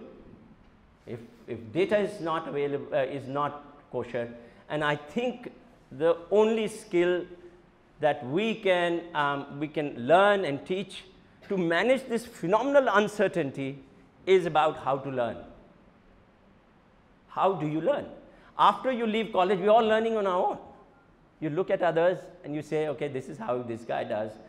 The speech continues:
You read, you learn. We're all doing self-learning. We might go for a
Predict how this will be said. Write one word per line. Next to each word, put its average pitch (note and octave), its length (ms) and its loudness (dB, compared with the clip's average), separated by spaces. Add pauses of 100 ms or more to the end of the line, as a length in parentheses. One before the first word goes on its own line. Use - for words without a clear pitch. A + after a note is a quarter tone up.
(160)
You C#3 120 -6
read, B2+ 460 -6 (640)
you D3 120 -6
learn. C#3 340 -4
We're D#3+ 280 -2
all A#3+ 280 2
doing A3 340 2
self-learning. F#3 840 2 (160)
We C#3 100 -6
might D#3+ 300 -2
go F3 200 6
for D#3 220 0
a D3+ 180 4